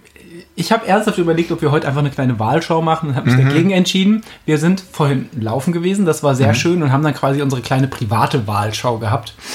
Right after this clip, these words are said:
Speaker 1: Also jetzt nicht zoologisch, meeresbiologisch, <laughs> sondern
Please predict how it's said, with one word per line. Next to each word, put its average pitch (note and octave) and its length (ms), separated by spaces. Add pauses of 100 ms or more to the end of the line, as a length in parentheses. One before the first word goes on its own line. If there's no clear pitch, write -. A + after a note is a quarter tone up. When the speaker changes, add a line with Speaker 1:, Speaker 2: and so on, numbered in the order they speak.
(420)
Speaker 1:
Also A2 380
jetzt A#2 240
nicht B2+ 420
zoologisch, D3 640
meeresbiologisch, E3+ 880
<laughs> C#3+ 100
sondern E3+ 400